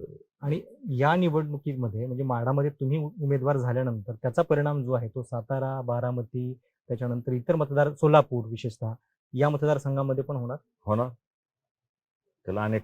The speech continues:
Speaker 2: कारणं आहेत. कारण विजयसिंह मोहिते पाटील साहेबांनी त्यांच्या राजकीय कारकिर्दीमध्ये विधानसभेत प्रवेश केल्यापासून ते अगदी उप-,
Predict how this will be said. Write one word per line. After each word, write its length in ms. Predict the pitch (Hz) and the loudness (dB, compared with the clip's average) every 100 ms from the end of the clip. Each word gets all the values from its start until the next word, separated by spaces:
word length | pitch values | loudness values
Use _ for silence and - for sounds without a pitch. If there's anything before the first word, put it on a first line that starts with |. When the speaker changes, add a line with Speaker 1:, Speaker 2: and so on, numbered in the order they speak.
| - | -2
Speaker 2:
कारणं 240 | 85 82 | -2 -4
आहेत. 100 | 80 | -10
कारण 480 | - _ _ 87 95 | -14 _ _ -10 -6
विजयसिंह 460 | 104 104 110 117 110 | -2 -2 -2 -2 -4
मोहिते 220 | 101 107 | -2 0
पाटील 300 | 110 104 107 | 0 -2 -6
साहेबांनी 600 | - 104 101 104 117 - | -2 0 -2 -6 -8 -12
त्यांच्या 640 | - 95 92 87 110 117 | -14 -10 -10 -2 0 2
राजकीय 420 | 110 - - 104 | 2 0 -2 -2
कारकिर्दीमध्ये 920 | 95 98 92 - 90 85 87 87 92 104 | 0 0 -2 -4 -8 -6 -6 -6 -6 -6
विधानसभेत 680 | - 92 104 120 113 107 104 | -8 -2 2 2 0 -2 -2
प्रवेश 420 | - 107 104 - | 2 4 4 2
केल्यापासून 580 | 101 92 87 85 104 107 - _ _ _ _ _ _ - | 0 0 -2 -6 -8 -8 -12 _ _ _ _ _ _ 0
ते 40 | |
अगदी 220 | 101 101 | 0 2
उप-, 560 | 113 95 113 113 - | -2 0 -2 -2 -2